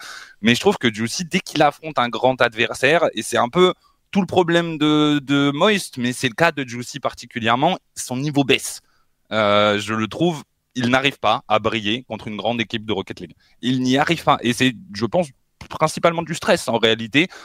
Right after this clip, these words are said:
parce que, parce qu'on le voit rater des trucs qu'il n'est pas censé rater. Juicy, c'est un joueur qui est très, très bon, qui a beaucoup de potentiel. Je pense que son avenir sera encore plus brillant qu'il, que ça, que, que c'est déjà actuellement le cas sur Rocket League.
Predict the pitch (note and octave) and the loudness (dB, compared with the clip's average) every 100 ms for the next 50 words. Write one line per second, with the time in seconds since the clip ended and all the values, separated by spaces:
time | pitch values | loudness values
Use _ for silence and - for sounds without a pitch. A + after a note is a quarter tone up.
0 | - _ - G#2 - C#3 C#3+ C3 G#2+ A#2+ | -20 _ -4 -2 2 4 4 2 -4 -10
1 | A2+ D3 B2+ A#2 B2 G#2+ - - - A2 | -2 0 0 -2 -2 -8 -10 -14 -10 -6
2 | A#2 D3 D#3+ D3+ D#3 D#3 G3+ A2 - B2+ | -2 -2 -2 -4 -2 -2 -2 -8 -12 -12
3 | G2 G2 G#2 G#2 F2+ - G2 - G2+ A#2+ | -8 -6 -4 -4 -8 -6 -6 -2 0 2
4 | D3+ - - - _ - A2 G2 A2+ B2 | 0 -4 -20 -20 _ -2 0 2 0 -2
5 | A#2 G#2+ A#2+ A2 A2+ A#2 D3 D#3 G#2+ G#2+ | 0 0 0 0 0 2 2 2 -2 -6
6 | A2 - F#2+ G#2 G#2+ A#2+ A#2+ B2+ B2 - | -8 -8 -12 -6 -2 -2 -2 -4 -4 -2
7 | G2 G#2 G2+ G2+ C#3+ C#3+ B2 C3 C3+ C3 | 0 0 0 -4 -4 -2 0 2 0 -4
8 | G#2+ A2 G#2+ - A2+ - A2 A2+ A2+ A2 | -4 -4 -4 -4 -4 2 4 4 2 0
9 | A2+ A2+ G#2 G#2+ - A#2 A#2+ A2+ B2 A2 | -2 -2 -6 -8 -8 -4 -2 2 4 2
10 | A2 - A2+ A2+ A2+ G#2+ A#2+ A#2 F#2 F#2+ | -2 -4 -4 -4 -4 -2 -2 -2 -2 -2
11 | G#2+ E3+ F#3+ | -2 0 0